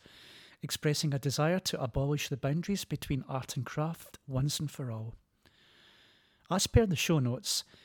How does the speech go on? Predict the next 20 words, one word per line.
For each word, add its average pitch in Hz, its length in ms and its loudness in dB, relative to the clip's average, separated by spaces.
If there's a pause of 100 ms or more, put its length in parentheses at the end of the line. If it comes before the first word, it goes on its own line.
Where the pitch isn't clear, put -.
(200)
it's 151 160 -2
less 175 240 2
about 160 240 2
returning 139 400 0
to 139 140 -6
the 123 100 -2
screen 185 540 2
and 160 200 -2
more 147 200 4
about 127 280 0
returning 143 500 0
to - 160 -4
each - 260 -4
other. 120 260 -2 (800)
And 143 160 2
to - 140 0
that 123 220 -2
end, 170 360 0 (380)
there 160 120 2
are 151 100 2